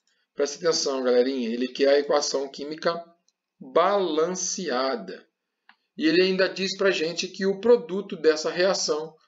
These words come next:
é o gás amônia. Então, galerinha, o problema trouxe pra gente aí a reação entre os gases nitrogênio e hidrogênio. Se a reação é entre os gases nitrogênio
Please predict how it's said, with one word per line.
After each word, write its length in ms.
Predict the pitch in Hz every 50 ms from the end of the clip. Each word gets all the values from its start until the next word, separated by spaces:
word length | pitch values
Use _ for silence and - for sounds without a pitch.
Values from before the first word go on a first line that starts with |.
| _ _ _ _ _
é 300 | - 143 143 147 147 - _ _ _ _ _ _ _ _
o 120 | - 151
gás 600 | 139 135 123 123 127 127 - - - - - _ _ -
amônia. 520 | 139 131 113 110 110 107 98 - - _ _ _ _ _ _ _ _ _ _ _ _ _ _ _ _ _ _ _ _ _ _ _ _ _ _ _ _ _ _ _ _ _ _ _ _ _ _ _ _ _ - _ _
Então, 240 | 233 220 247 277 285
galerinha, 560 | 240 214 175 151 139 127 120 107 98 95 95 _ _ _ _ _ _ _ _
o 880 | - 214 208 220 220 214 208 208 202 196 196 196 190 185 180 175 180 185
problema 300 | 202 202 208 220 226 220
trouxe 240 | 220 220 214 214 -
pra 160 | 202 208 190
gente 300 | - 185 185 185 - 190
aí 260 | 180 175 180 190 208 -
a 140 | - 202 185
reação 540 | 170 208 208 202 190 - - - 180 175
entre 220 | 175 175 175 190 185
os 120 | 180 165
gases 480 | - 175 160 151 147 143 143 - - -
nitrogênio 1080 | 160 156 160 180 196 202 202 - 190 170 156 127 120 127 127 135 139 143 151 156 - _
e 200 | 156 139 131 135
hidrogênio. 520 | 135 135 151 175 170 135 127 104 95 92 _ _ _ _ _ _ _ _ _ _ _
Se 260 | - - - 262 285
a 60 | 302
reação 500 | 233 226 233 240 208 - - 214 196 196
é 80 | 185 175
entre 140 | 175 175 175
os 100 | 160 -
gases 340 | 151 147 147 143 143 - -
nitrogênio 760 | 160 165 175 165 - 156 143 131 127 139 135 127 127 123 113